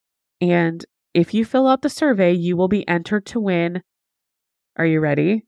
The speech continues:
<laughs> I'm so excited about this. Twenty-five dollars, your choice of PayPal or Venmo. All right. You're gonna get one sixty-minute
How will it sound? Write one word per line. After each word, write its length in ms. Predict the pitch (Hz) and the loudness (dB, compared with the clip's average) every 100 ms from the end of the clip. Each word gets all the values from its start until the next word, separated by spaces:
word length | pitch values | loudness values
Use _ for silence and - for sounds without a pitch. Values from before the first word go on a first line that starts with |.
| _ | _
<laughs> 80 | |
I'm 500 | - 220 180 202 180 | 0 0 2 0 0
so 200 | - 170 | -2 0
excited 420 | 190 - 185 160 160 | 0 0 2 2 0
about 200 | 151 143 | -2 0
this. 260 | 156 185 - _ _ _ _ _ _ | 0 0 -8 _ _ _ _ _ _
Twenty-five 580 | - - 180 190 208 262 | -20 -6 -2 0 2 2
dollars, 560 | 247 214 202 208 220 - | 2 2 2 0 -4 -10
your 320 | - 175 180 214 | -8 -2 0 0
choice 420 | - 196 196 - | 2 2 2 0
of 280 | 180 175 - | -2 -2 0
PayPal 540 | 160 - 165 160 180 | -2 -2 -4 -2 -2
or 200 | - 190 | 0 0
Venmo. 500 | 208 165 151 135 220 220 _ _ - | 2 0 0 0 0 -2 _ _ -8
All 80 | 165 | -4
right. 420 | 151 151 220 - _ _ _ _ _ _ _ _ _ _ _ | 0 2 0 -2 _ _ _ _ _ _ _ _ _ _ _
You're 140 | 208 | 0
gonna 220 | - 214 | 2 0
get 180 | 202 208 - | 2 0 -2
one 680 | 175 170 185 196 226 269 269 _ _ _ | -10 -6 0 2 2 0 -6 _ _ _
sixty-minute 1000 | - 202 - - 226 202 170 175 - | -2 -2 0 0 2 2 2 -2 -6